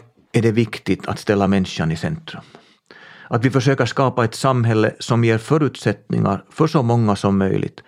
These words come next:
att klara sig så bra som möjligt. Ett samhälle som uppmuntrar till företagsamhet och arbete, men som också tar hand om de svagaste och som ger alla jämlika och jämställda möjligheter att leva sitt liv.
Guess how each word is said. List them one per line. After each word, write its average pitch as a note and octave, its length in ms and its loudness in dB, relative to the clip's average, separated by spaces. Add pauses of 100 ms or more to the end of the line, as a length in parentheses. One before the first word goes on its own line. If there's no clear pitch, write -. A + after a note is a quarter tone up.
(120)
att - 200 -4
klara G#2 320 0
sig G2 360 -4 (160)
så C#3 200 -2
bra G2 440 -2
som - 260 -6
möjligt. - 300 -12 (1000)
Ett A#2 120 0
samhälle B2+ 420 2
som B2+ 200 2
uppmuntrar B2+ 680 0
till A2 140 -2
företagsamhet A#2+ 1000 0
och G2 160 2
arbete, A2 500 -4 (420)
men C#3 120 2
som C3+ 200 2
också D#3 360 -2
tar A2+ 140 0
hand A#2+ 480 0
om G#2+ 200 0
de G2+ 80 0
svagaste - 760 -2 (180)
och - 220 -4
som A#2 160 2
ger A2 120 2
alla G#2+ 460 0 (140)
jämlika G2 680 -2 (280)
och A#2+ 100 0
jämställda G#2+ 500 -2
möjligheter - 840 -6
att - 160 -12
leva F#2+ 240 -4
sitt - 220 -14
liv. - 180 -10